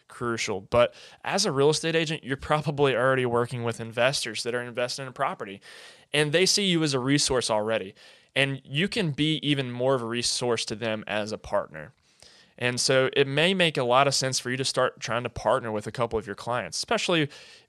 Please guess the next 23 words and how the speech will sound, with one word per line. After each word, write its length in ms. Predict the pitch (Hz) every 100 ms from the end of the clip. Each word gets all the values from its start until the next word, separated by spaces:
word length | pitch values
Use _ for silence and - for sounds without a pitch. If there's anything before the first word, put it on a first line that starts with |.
| -
ones 340 | 143 151 143
that 100 | 135
you 100 | 139
know 240 | 135 127
that 100 | 123
are 80 | 117
more 240 | 113 123 117
experienced 680 | - - 120 117 101 - 110
and, 240 | 113 110 - - -
or 160 | 139 139
ones 320 | 147 160 139
that 120 | 151
you 80 | 143
know 280 | 143 147 143
don't 380 | 123 139 151
have 220 | 139 143 135
as 120 | 123
much 240 | 131 120
time 280 | - 139 147
to 60 | 117
focus 480 | - 135 135 113
on 160 | 98 92
it. 100 | 80